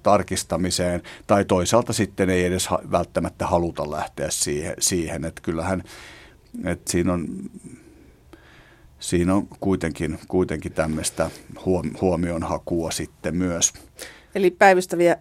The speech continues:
Speaker 2: dosentteja pitäisi ha-, hakea laajemmalla kirjolla, mutta miten Suomen Kuvalehdessä? Suomen Kuvalehti tekee paljon juttuja politiikasta, niin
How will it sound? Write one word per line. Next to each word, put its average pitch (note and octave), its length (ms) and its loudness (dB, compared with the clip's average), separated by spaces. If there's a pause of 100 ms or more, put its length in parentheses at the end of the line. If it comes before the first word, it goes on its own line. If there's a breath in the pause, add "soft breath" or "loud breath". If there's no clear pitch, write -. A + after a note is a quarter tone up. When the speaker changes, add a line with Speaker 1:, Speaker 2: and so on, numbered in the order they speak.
(160)
Speaker 2:
dosentteja E3+ 480 2
pitäisi D#3+ 300 2
ha-, F3 240 2
hakea F#3 440 2
laajemmalla E3+ 520 8
kirjolla, D#3 460 4
mutta E3 260 2
miten C#4+ 200 4
Suomen D4 360 8
Kuvalehdessä? E3+ 680 4
Suomen A#3 280 2 (120)
Kuvalehti F#3 480 4
tekee D#3+ 400 0 (140)
paljon F3 340 4
juttuja D#3+ 400 2
politiikasta, D#3+ 1040 2
niin D3+ 420 2